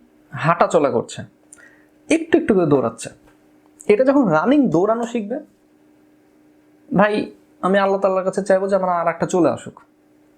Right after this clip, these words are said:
আর একটা আমাকে দিয়ে দিক। হ্যাঁ, আমি নিজের,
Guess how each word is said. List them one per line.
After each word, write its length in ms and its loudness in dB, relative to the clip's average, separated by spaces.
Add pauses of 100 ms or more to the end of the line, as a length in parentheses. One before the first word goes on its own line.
আর 160 2
একটা 180 0
আমাকে 200 -2
দিয়ে 180 0
দিক। 200 -14 (1300)
হ্যাঁ, 140 0
আমি 280 -2
নিজের, 300 -2